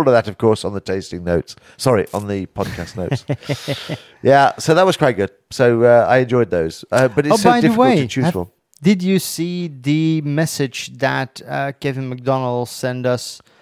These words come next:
Speaker 2: about where do we get our whiskey,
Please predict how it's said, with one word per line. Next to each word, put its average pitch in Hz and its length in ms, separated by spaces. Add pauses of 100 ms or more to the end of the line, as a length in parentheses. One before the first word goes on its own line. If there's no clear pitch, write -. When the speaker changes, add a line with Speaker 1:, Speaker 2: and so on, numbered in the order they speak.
(380)
Speaker 2:
about 127 720
where 135 240
do 131 220
we 127 240
get 131 240
our 123 280
whiskey, 123 720